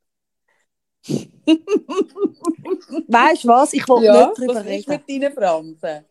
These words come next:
Speaker 2: Weil
Speaker 1: Mhm.
Speaker 2: ich
Speaker 1: Ich habe so
Speaker 2: habe
Speaker 1: Hunger.
Speaker 2: wirklich nichts mehr
Speaker 1: Oh
Speaker 2: gesehen.
Speaker 1: nein!
Speaker 2: Und
Speaker 1: Ah,
Speaker 2: ich
Speaker 1: darum
Speaker 2: habe mir
Speaker 1: sieht
Speaker 2: auch
Speaker 1: man von dir
Speaker 2: selber
Speaker 1: kein Viertel
Speaker 2: Fransen
Speaker 1: mehr, nicht weil du
Speaker 2: geschnitten.
Speaker 1: krank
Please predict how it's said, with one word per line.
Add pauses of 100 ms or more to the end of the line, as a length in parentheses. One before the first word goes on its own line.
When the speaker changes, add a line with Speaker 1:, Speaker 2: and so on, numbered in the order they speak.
(140)
Speaker 2:
Weil
Speaker 1:
Mhm.
Speaker 2:
ich (1000)
Speaker 1:
Ich
habe
so
Speaker 2:
habe
Speaker 1:
Hunger.
Speaker 2:
wirklich
nichts
mehr (100)
Speaker 1:
Oh
Speaker 2:
gesehen.
Speaker 1:
nein!
Speaker 2:
Und
Speaker 1:
Ah,
Speaker 2:
ich
Speaker 1:
darum
Speaker 2:
habe
mir
Speaker 1:
sieht
Speaker 2:
auch
Speaker 1:
man
von
dir
Speaker 2:
selber
Speaker 1:
kein
Viertel
Speaker 2:
Fransen
Speaker 1:
mehr,
nicht
weil
du
Speaker 2:
geschnitten.
Speaker 1:
krank